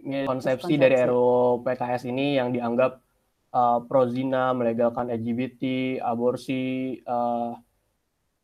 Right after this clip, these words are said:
Speaker 1: terus ada yang bilang juga konsep, eh, seksualitas barat yang liberal, yang liberal, terus tidak
Speaker 2: Hmm.
Speaker 1: terkait dengan
Speaker 2: <clears throat>
Speaker 1: sistem keluarga, nggak sesuai dengan norma agama, budaya, dan norma masyarakat Indonesia, yang bikin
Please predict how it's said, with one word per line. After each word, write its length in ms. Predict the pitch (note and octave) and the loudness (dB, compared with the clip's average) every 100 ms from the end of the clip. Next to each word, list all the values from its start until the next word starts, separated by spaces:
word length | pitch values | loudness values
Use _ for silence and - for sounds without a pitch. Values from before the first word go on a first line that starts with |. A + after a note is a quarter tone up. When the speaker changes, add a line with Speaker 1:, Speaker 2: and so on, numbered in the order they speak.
| _ | _
Speaker 1:
terus 160 | - C3 | -6 -4
ada 160 | B2+ B2 | -2 -2
yang 80 | |
bilang 240 | B2 B2+ B2+ | 0 -2 -2
juga 480 | B2 C3 B2+ B2+ B2 | 0 2 4 2 0
konsep, 320 | A#2+ A#2+ A#2+ | -6 -4 -8
eh, 440 | - - B2+ A#2+ A#2+ | -8 -4 -2 -2 -2
seksualitas 560 | A#2+ B2+ A#2+ B2 - | -6 -4 -2 -4 -6
barat 560 | - B2+ B2+ C#3 C#3 C3+ | -2 0 4 4 4 0
yang 160 | A#2+ | -6
liberal, 480 | A#2+ B2 B2+ C3 C3 | -2 0 2 0 -2
yang 320 | C3 B2 B2+ B2+ _ _ _ _ _ - | -6 -6 -6 -8 _ _ _ _ _ -8
liberal, 800 | C3+ B2+ B2+ B2 B2+ B2 B2 - _ _ _ - | -4 -2 0 2 4 2 -2 -8 _ _ _ -6
terus 480 | B2 B2 - - _ - | -2 -2 -6 -20 _ -12
tidak 460 | A#2+ A#2+ A#2+ A#2+ A#2+ | -4 0 2 0 -2
Speaker 2:
Hmm. 20 | |
Speaker 1:
terkait 320 | A#2 B2 A#2+ | -4 -2 0
dengan 220 | A#2+ C3+ | 2 2
Speaker 2:
<clears throat> 20 | |
Speaker 1:
sistem 220 | F3 A#2+ A#2+ | 0 -6 -6
keluarga, 800 | B2 A#2+ A#2+ C3 C3 C3+ C3+ B2 | -4 -2 0 2 2 2 0 -2
nggak 160 | A#2+ | -6
sesuai 180 | A#2 A#2+ A#2+ | -4 -4 -2
dengan 160 | A#2 | -4
norma 720 | A#2+ A#2+ A#2+ A#2+ A#2 A#2+ A#2+ A#2+ | -2 -2 -2 -2 -4 -4 -8 -6
agama, 480 | A#2+ A#2 A#2+ C3 | -4 -2 -2 -2
budaya, 560 | B2+ A#2+ A#2 A#2 C3 C3 - | -2 -4 -2 0 0 -2 -6
dan 160 | A#2 | -8
norma 320 | A#2 A#2 A#2 A#2 | -8 -8 -10 -8
masyarakat 240 | B2 B2 | -8 -8
Indonesia, 400 | A#2 A#2 C#3 B2 _ _ _ _ B2+ | -10 -8 -6 -8 _ _ _ _ -6
yang 320 | B2 B2 B2 | -4 -2 -4
bikin 480 | A#2+ - E3 E3+ | -6 -2 0 0